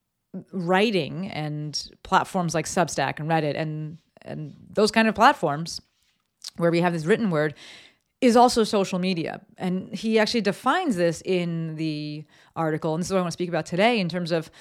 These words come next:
social media versus social networking. And social media has largely become broadcasting. And that's what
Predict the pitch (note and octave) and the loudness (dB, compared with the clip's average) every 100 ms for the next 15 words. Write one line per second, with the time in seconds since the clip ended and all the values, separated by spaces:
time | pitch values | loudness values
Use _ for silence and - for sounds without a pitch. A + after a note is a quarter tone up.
0 | - - G#3 G#3 G#3+ G3 F#3 F3+ E3 D#3+ | -20 -6 -4 -2 0 0 2 0 -2 -6
1 | D#3+ - E3 E3+ D#3 D#3 - - - - | -8 -4 -4 -4 -4 -4 -4 -6 -10 -14
2 | - - - - _ E3 E3 E3 D#3+ - | -16 -18 -18 -20 _ -6 -4 -4 -6 0
3 | B3+ C4 D4+ C4 F#3+ E3 F3 F3+ E3+ F3 | 2 2 0 2 2 0 -4 -2 0 0
4 | E3+ E3 F3+ E3 D#3+ - C#3 D3+ D#3 D#3 | 0 -4 -4 -4 -6 -10 -10 0 2 2
5 | D#3+ - - - - - - _ _ _ | -2 -10 -10 -12 -14 -14 -16 _ _ _
6 | _ _ - - E3+ F#3 F#3 G3 F#3 - | _ _ -10 -4 2 2 2 0 0 -4